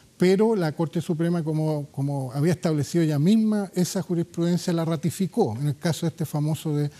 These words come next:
de los diez, de las diez horas del otro día y, y del seis cinco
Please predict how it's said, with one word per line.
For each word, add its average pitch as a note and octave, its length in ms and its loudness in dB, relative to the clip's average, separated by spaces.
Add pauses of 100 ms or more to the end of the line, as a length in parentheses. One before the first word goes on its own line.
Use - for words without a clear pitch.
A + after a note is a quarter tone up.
(400)
de C#3 120 2
los C3+ 220 0
diez, D3 240 0
de C#3+ 100 2
las D3 160 0
diez E3 240 0
horas D#3+ 240 0
del C#3+ 140 -2
otro D3 240 -2
día D#3 380 0
y, C3+ 240 -4
y C#3 60 -2
del C3+ 220 -2
seis C#3 240 -4
cinco A#2+ 640 -4